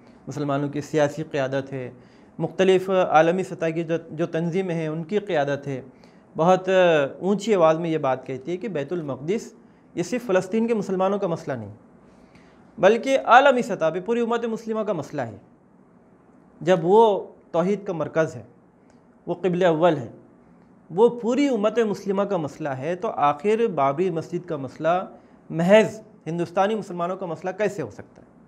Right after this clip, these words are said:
ये भी तौहीद का मरकज़ है। यहाँ पर भी अहले ईमान ने इसकी ज़मीन को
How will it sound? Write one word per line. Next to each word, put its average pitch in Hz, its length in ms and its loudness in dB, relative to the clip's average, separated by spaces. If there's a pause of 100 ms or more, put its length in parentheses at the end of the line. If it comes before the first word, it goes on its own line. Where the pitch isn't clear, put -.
(480)
ये 165 180 4
भी 208 100 2
तौहीद 208 280 2
का 208 120 -4
मरकज़ 202 320 -6
है। 208 120 -14 (1600)
यहाँ 165 220 2
पर 185 180 6
भी 226 240 4 (240)
अहले 190 260 6
ईमान 180 340 6
ने 196 160 0 (580)
इसकी 185 340 -2
ज़मीन 180 400 0
को 175 180 -2